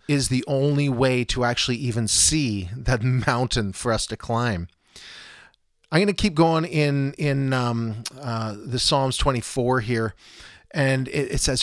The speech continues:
"Who may ascend the mountain of the Lord? Who may stand in his holy place? The one who has clean hands and a pure heart, who does not trust in an idol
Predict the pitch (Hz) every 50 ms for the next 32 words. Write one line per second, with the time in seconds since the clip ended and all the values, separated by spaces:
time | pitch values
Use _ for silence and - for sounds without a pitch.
0 | - - - 190 196 208 208 190 175 156 151 156 147 139 127 - - - 151 143
1 | 156 147 127 123 117 120 120 120 131 147 143 - 139 147 139 127 123 127 120 113
2 | 120 123 123 117 95 87 - - - 165 185 185 202 196 180 - - - 165 156
3 | 151 147 143 135 - 147 135 131 123 113 - - - - 135 135 135 139 139 135
4 | - - 139 135 127 107 95 - - - - - - - - - - - 131 117
5 | 113 123 131 156 175 175 165 170 147 120 - - - - 135 139 147 165 165 151
6 | 131 147 139 127 117 113 113 113 113 120 135 135 117 110 - - - - 120 117
7 | 117 117 117 104 - 120 110 95 82 - - - - - - - _ - - 120
8 | 117 101 92 127 123 143 156 139 156 175 160 151 139 - - 143 123 131 - -
9 | - 135 135 139 143 143 - 113 113 107 101 90 95 95 110 127